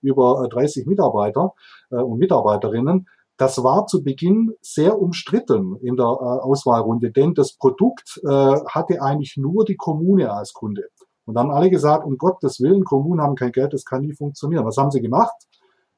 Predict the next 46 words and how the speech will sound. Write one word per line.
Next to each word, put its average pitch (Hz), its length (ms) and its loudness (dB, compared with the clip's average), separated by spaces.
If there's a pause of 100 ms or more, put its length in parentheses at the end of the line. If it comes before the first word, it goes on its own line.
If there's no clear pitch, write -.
Sie 123 120 0
haben 160 160 2
das 180 160 0
Produkt 151 360 0
dennoch 202 260 4
erfolgreich 175 600 -2
platziert, 165 460 0
aber 135 280 -2
ergänzt, 139 640 -2
und 117 180 -10
das 202 160 0
war 180 140 2
dann 143 160 0
das 127 140 -6
eigentliche 123 420 -4
Wachstum, 160 600 -4 (280)
um 131 120 -2
eine 135 100 2
kommerzielle 156 640 2
Komponente, 147 840 0 (380)
wo 131 140 2
ich 160 120 0
das 143 160 -8
gleiche 180 280 2
Produkt 170 480 -2
einem 135 160 2
ganz 160 240 0
anderen 156 560 2
kommerziellen 131 580 0
Markt 107 280 -2
zur - 120 -12
Verfügung 110 380 -8
stellen 98 300 -8
kann. 98 280 -12 (380)
Und 113 140 -4
deswegen 160 320 2
konnten 175 320 0
die 165 100 -2
dann 143 160 2
sehr 151 220 0
schnell 151 400 0
und 143 260 -2
entsprechend 131 500 -4
auch 127 180 -8
nachhaltig 131 600 -4
wachsen. - 400 -10